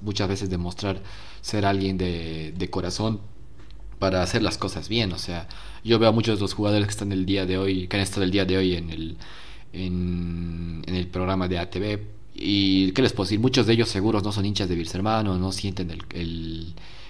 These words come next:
el, el, el, el equipo en su corazón, pero son personas profesionales que saben la situación en la, por la cual pasa Wilstermann y tratan de ayudar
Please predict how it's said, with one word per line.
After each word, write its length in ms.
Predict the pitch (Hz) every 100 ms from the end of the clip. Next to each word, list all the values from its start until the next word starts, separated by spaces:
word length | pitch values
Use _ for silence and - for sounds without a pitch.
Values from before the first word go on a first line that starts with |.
| -
el, 480 | 80 90 87 85 82
el, 800 | - - 92 90 82 85 80 80 80
el, 260 | 87 92
el 100 | 90
equipo 300 | 90 101 95
en 60 | 92
su 140 | -
corazón, 420 | 82 82 - 110 90 - -
pero 160 | 104 98
son 160 | 120 123
personas 300 | - 113 -
profesionales 640 | 90 90 95 104 107 101
que 440 | - 90 85 82 - - - -
saben 340 | - 113 107
la 80 | 95
situación 380 | 98 95 92 101
en 60 |
la, 80 | 92
por 120 | 95
la 60 | 90
cual 140 | 101
pasa 160 | 92 90
Wilstermann 500 | 85 - 95 101 104 - -
y 120 | 98
tratan 340 | 92 110 107 98
de 60 |
ayudar 420 | 90 90 95 104